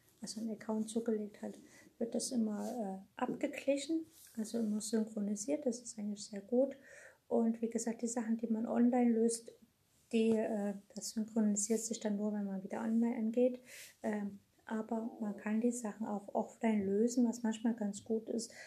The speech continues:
Man will ja manchmal einfach mal nur so ein paar Sachen durchlösen,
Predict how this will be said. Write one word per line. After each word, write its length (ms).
Man 200
will 140
ja 140
manchmal 420
einfach 280
mal 160
nur 240
so 340
ein 60
paar 180
Sachen 320
durchlösen, 680